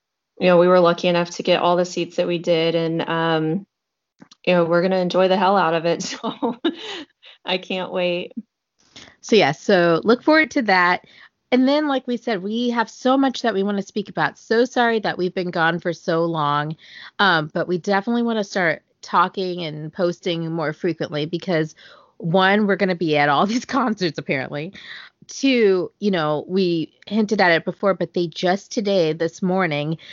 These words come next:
Speaker 2: announced their comeback. And this is our very first comeback that we're gonna be experiencing. And that's gonna be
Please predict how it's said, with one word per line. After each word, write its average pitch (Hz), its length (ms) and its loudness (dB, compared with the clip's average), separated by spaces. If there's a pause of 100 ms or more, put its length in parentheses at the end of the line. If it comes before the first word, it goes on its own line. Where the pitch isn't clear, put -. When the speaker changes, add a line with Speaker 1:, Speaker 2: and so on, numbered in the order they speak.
(220)
Speaker 2:
announced 175 640 0
their 151 140 -2
comeback. 160 760 0
And 180 140 -4
this 180 120 -8
is 190 100 -6
our 165 160 2
very 180 340 -4
first 190 340 -4
comeback 170 640 -4 (300)
that 175 120 2
we're 180 120 0
gonna 175 200 -4
be 170 140 -4
experiencing. 160 720 -4
And 160 140 -4
that's 156 200 -4
gonna 185 220 -2
be 165 260 -4